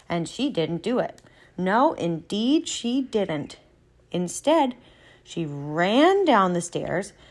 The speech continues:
and she ran through the kitchen, and she ran out the door, and she ran, and she ran,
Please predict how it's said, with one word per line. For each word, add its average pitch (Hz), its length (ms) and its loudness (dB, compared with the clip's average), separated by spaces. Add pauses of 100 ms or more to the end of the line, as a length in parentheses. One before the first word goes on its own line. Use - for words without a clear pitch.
(240)
and 175 160 -4
she 180 220 -2
ran 233 560 2
through 254 180 2
the 190 80 -4
kitchen, 185 560 -4 (280)
and 196 180 -2
she 202 180 0
ran 214 600 4
out 202 220 4
the 196 80 0
door, 175 380 4 (380)
and 202 160 0
she 196 180 -2
ran, 226 480 4
and 214 160 0
she 202 240 -2
ran, 254 560 2